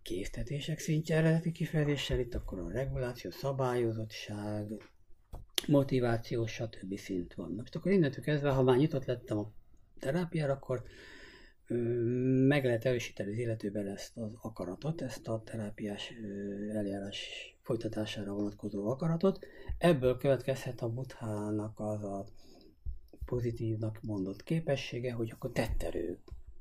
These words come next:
föl támad az illetőben. Ez a tetterő egyébként pedig föl tudja használni a különben negatív akadályozó tényezők közül a nyugtalanságot, megint csak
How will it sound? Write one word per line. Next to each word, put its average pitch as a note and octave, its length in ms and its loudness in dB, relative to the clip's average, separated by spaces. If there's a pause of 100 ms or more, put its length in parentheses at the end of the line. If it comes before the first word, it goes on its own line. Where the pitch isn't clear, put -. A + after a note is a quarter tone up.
(120)
föl G2 320 -2 (180)
támad F2+ 340 -6
az F2+ 100 -8
illetőben. G3+ 680 4 (280)
Ez D3 160 2
a A2 100 0
tetterő F3 800 6 (420)
egyébként E3+ 880 0
pedig C#3 240 -2
föl D#3+ 220 2
tudja A#2 240 0
használni A#2 760 4 (440)
a G#2+ 180 -2 (360)
különben G#2+ 480 2
negatív G#2+ 600 2
akadályozó G2+ 500 -4
tényezők G#2+ 640 -6
közül G#2+ 280 -4
a G2+ 40 -4
nyugtalanságot, G#2 1120 -4
megint A2 320 -4
csak - 320 -6